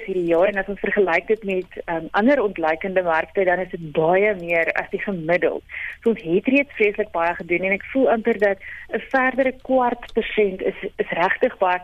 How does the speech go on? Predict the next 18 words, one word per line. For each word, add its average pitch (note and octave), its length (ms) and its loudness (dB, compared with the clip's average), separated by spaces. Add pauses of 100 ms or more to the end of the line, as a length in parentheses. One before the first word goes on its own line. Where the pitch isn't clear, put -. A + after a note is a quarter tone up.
klein A3 560 2
in B3 140 2
die B3 180 0
konteks G#3 500 2
daarvan. E3+ 760 2 (460)
Ehm, G3 240 2 (140)
so B3+ 60 2
ek A3 100 2
dink A3 160 2
die B3 80 0
Reserwebank G3+ 540 2
gaan G#3+ 120 -4
aan G#3 60 -2
die G3+ 100 0
een G#3 100 0
kant G#3 220 0
sê G#3 260 4
hulle, F#3+ 340 4